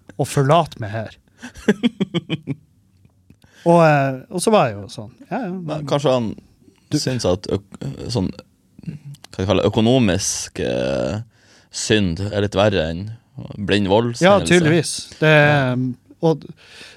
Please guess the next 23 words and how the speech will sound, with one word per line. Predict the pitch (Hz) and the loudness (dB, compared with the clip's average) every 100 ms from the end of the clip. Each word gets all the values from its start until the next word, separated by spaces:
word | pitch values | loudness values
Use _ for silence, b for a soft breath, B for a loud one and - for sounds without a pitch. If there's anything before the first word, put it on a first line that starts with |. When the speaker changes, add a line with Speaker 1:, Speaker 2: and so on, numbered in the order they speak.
| - | 2
Speaker 1:
det | 180 | 4
er, | 190 165 165 147 135 | 6 6 6 4 2
det | 151 185 | 2 4
er | |
noe | 175 170 147 | 6 6 6
jeg | 143 | 6
har | 139 | 4
pratet | 170 165 160 127 | 4 4 2 2
om | 127 127 | 0 -4
i | 127 139 | -2 -2
siste, | - 170 - 135 | 0 0 0 0
det | 117 | 0
her | 120 131 | -2 -2
med | 123 120 | -2 -4
å | |
finne | - 170 156 | 0 2 4
motoren | 147 175 - 117 101 | 2 0 0 -2 -4
til | 123 | -10
folk | 120 113 - - | -8 -10 -12 -8
for | - | -2
å | 135 | -2
forstå | - 127 156 147 | -2 -2 2 2
de. | 113 | -2